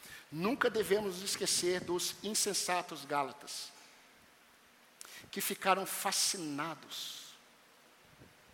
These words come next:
com coisas da carne. Eles estavam se aperfeiçoando na carne, ao invés de se aperfeiçoarem no espírito.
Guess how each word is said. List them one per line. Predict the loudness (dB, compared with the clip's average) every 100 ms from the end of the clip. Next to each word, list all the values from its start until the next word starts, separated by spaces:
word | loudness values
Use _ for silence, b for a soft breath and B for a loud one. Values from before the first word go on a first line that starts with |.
| -20 B B
com | -6 -4
coisas | -6 -6 -4 -4 -6 -6 -4 -4 -10 -6
da | -6
carne. | -6 -10 -8 -10 -14 -20 -20 -20 -20 -20 -20 -16 -16 -12 -14 -14 -18 -18 -20 -20 -20 -20 -20 -20 -20 -20 -20 -20 -16 -8 0
Eles | 4
estavam | 6 6 4
se | 0
aperfeiçoando | 0 0 2 2 2 0
na | -2 -4
carne, | 0 2 2 -2 -8 -6
ao | -2
invés | -2 -2
de | -4
se | -6
aperfeiçoarem | -8 -8 -8 -4 -2 -2 -6 -12 B -8
no |
espírito. | -4 -6 -8 -12 -12 -18